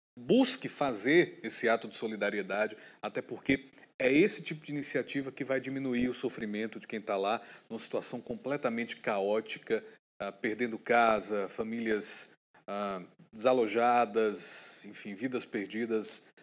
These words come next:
São imagens muito impactantes que a gente vê nos telejornais, né? E isso toca o coração, toca a alma. Faça a sua parte,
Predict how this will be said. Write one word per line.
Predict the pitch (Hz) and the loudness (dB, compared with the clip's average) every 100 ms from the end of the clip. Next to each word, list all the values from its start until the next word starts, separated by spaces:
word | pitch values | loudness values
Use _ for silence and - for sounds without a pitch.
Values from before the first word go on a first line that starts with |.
| - | -4
São | - | -2
imagens | 131 123 120 113 | 0 0 0 -4
muito | 123 139 | -8 -8
impactantes | 135 143 - 117 113 | -4 -6 -4 -4 -2
que | - | -2
a | |
gente | 101 104 98 | -2 -6 -8
vê | 104 | -8
nos | 107 | -8
telejornais, | - 101 98 98 92 98 107 101 | -6 -6 -6 -8 -6 -6 -6 -8
né? | 104 | -8
E | 113 | -6
isso | 110 120 | -4 -4
toca | - 117 113 | 0 0 0
o | |
coração, | 107 104 - 120 | -2 0 2 0
toca | 110 113 - 101 | -2 -4 -2 -4
a | |
alma. | 98 104 113 107 - - _ _ _ _ - | -2 -2 -4 -8 -14 -20 _ _ _ _ -8
Faça | 180 165 | 2 4
a | |
sua | - 139 | 6 2
parte, | - 123 107 - 95 | 2 2 2 -2 -14